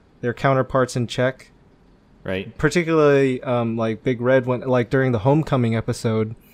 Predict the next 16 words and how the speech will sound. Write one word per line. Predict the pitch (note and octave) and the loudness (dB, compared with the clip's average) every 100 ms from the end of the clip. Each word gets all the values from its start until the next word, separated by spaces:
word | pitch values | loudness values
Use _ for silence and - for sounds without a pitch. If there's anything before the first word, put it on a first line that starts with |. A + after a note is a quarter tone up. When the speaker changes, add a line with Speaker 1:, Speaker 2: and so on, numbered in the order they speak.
| _ _ - _ _ | _ _ -20 _ _
Speaker 1:
he | _ C3+ | _ -4
told, | - D3 C#3+ B2 C3+ _ | 4 6 4 0 -18 _
uh, | B2 A#2 | 0 0
Ricky, | A2+ C3+ D#3 | 2 0 2
like, | C3 A#2 G2 | 2 2 2
"That | B2 D3+ | 0 2
wasn't | F#3+ G3+ C#3+ A#2 | 2 0 -4 -4
cool. | - D#3 B2 | -2 0 0
Like, | A#2+ A#2+ | 0 2
why'd | B2+ D3 | 4 4
you | F3+ | 0
do | C#3 - C3+ C#3+ | -4 -4 -2 2
that | B2+ A2+ - | 2 2 0
in | C#3 | -8
front | - C#3 | -2 0
of | B2+ | 0